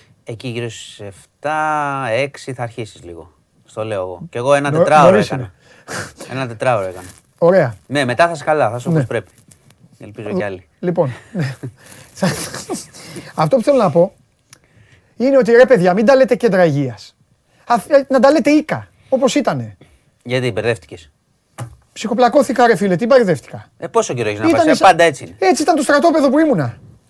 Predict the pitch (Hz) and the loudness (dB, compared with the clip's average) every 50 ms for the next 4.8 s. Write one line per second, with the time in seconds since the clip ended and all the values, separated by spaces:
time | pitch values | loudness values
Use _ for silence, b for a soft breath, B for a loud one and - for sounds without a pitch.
0 | - 180 156 143 - 147 - - - 247 294 339 277 - 254 262 285 277 294 269 | -18 -18 -16 -16 -18 -20 -20 -8 -2 0 2 2 2 0 0 2 2 2 0 0
1 | - 247 208 196 294 - - 123 110 - - 104 95 - b b b b b b | -2 -4 -4 -4 -4 -6 -8 -12 -12 -14 -20 -20 -20 -20 b b b b b b
2 | b b b b b b - 107 117 131 - 240 285 262 202 247 170 143 139 139 | b b b b b b -8 -6 -4 0 2 4 4 6 4 4 4 4 4 6
3 | - 143 139 113 92 92 90 - - 220 214 208 180 - 190 185 180 - - 277 | 6 6 4 2 2 -2 -4 -4 -2 -2 -2 -2 -2 0 2 2 2 2 2 0
4 | 220 - 262 269 254 - 208 180 165 196 196 185 269 254 190 147 | 0 2 0 0 0 -2 -4 -4 -2 -2 -2 0 0 0 -2 -2